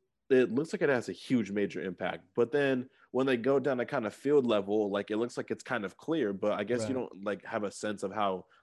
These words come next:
Speaker 1: low it is.
Speaker 2: Right.
Speaker 1: Um,
Speaker 2: There's no,
Speaker 1: but
Speaker 2: there's
Speaker 1: I
Speaker 2: no question it impacts throwing deep and tracking the ball deep.
Speaker 1: Yeah.
Speaker 2: Charlie
Speaker 1: I mean
Speaker 2: sent, Charlie sent me a picture. He's, uh, Charlie for, uh, he's up in the press box, or he was up in the press box there at Corvallis, and he sent me a picture,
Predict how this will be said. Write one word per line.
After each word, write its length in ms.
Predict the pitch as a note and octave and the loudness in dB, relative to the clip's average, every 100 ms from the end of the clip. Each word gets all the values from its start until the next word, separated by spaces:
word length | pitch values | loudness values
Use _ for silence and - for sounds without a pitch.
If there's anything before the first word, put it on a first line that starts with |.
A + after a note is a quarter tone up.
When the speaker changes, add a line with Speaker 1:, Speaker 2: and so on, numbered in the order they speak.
| - | -10
Speaker 1:
low 280 | G2+ G#2 G2 | -4 -2 -2
it 100 | F2 | 0
is. 420 | G#2 D3 D#3+ - _ - _ - | -2 -2 -6 -18 _ -20 _ -2
Speaker 2:
Right. 280 | A2 G2+ | 0 0
Speaker 1:
Um, 200 | F2+ F#2 _ - | -4 -12 _ 0
Speaker 2:
There's 140 | F#3 F#3 | 2 4
no, 180 | C4 | 2
Speaker 1:
but 100 | A#3+ | 4
Speaker 2:
there's 100 | F3+ | 2
Speaker 1:
I 0 | |
Speaker 2:
no 120 | A3 A3 | 2 2
question 380 | E3+ E3+ D3 | 2 2 -2
it 40 | C#3 | -6
impacts 580 | B2+ B2+ A#2 - - _ _ _ _ - | -6 -4 -6 -8 -18 _ _ _ _ -10
throwing 400 | B2+ B2 A#2+ A2 | 0 2 2 -2
deep 240 | G#2+ G2+ - | -4 -6 -6
and 140 | F#2+ | -8
tracking 380 | - B2 A2+ A2+ | -2 -2 -2 -6
the 60 | G2+ | -4
ball 200 | G2 F#2 | -4 -4
deep. 240 | F#2+ G2 | -2 -2
Speaker 1:
Yeah. 160 | E2 - _ _ _ | -2 -8 _ _ _
Speaker 2:
Charlie 360 | - C#3 D3 C#3 | 2 4 6 4
Speaker 1:
I 20 | |
mean 220 | E3 C#3 | 4 2
Speaker 2:
sent, 180 | C3 - | 0 -6
Charlie 300 | - D3+ C#3+ | 2 4 4
sent 220 | C3+ C#3 | 2 0
me 80 | C3 | -2
a 60 | A#2 | -4
picture. 420 | C#3 B2 - B2+ | -4 -4 -6 -6
He's, 200 | A#2+ A#2 | -4 -2
uh, 120 | - - | -4 -4
Charlie 320 | - C3+ B2 B2 | 0 2 4 0
for, 300 | B2+ A2+ - _ _ _ _ - | -2 -2 -4 _ _ _ _ -6
uh, 220 | B2 A#2 | -2 0
he's 240 | A2+ C#3+ C3+ | 2 2 2
up 160 | B2+ | 0
in 60 | A#2+ | -2
the 80 | A2+ | -4
press 300 | B2+ A#2+ - | -4 -4 -2
box, 320 | A2+ A2 - | -4 -4 -4
or 60 | G#2+ | -4
he 140 | A#2+ | -2
was 240 | B2 B2 | 0 0
up 140 | A#2 G#2+ | -2 -4
in 60 | |
the 80 | A2 | -8
press 260 | - A2 - | -6 -6 -4
box 320 | A2+ G#2 - | -4 -6 -4
there 280 | G#2+ G#2 G#2 | -4 -4 -4
at 140 | A2 | -8
Corvallis, 360 | - A2 A2+ G#2+ | -6 -4 -2 -2
and 80 | B2 | -4
he 60 | |
sent 140 | A#2+ A#2+ | -4 -4
me 60 | |
a 60 | G#2+ | -6
picture, 500 | - C#3+ - G#2 | -4 -4 -4 -10